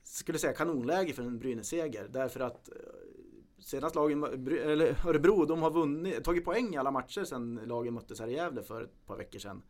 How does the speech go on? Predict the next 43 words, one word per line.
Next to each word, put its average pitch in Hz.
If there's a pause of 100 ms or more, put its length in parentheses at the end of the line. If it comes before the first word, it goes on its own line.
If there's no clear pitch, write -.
(540)
Eh, 92
de 123
har 117 (1040)
tre 135
segrar, 123
och 117
så -
förlorar 175
de 143
mot 127
Timrå 131
i, 113
em, 101 (380)
lördags. 143
Ledde 139
med 175
två 135
noll 117
och 113
tappade 135
den, 104
och -
det 147
tyder 123
ju 113
på 113
att -
Timrå 117
kanske 120
lite, 147
eller 151
Örebro 139
lite 139
på 131
väg 135
ner 131 (500)
formmässigt. 131 (300)
De 131
höjde 156
sig 165
lite 151
efter 147
Brynäs-förlusten, 147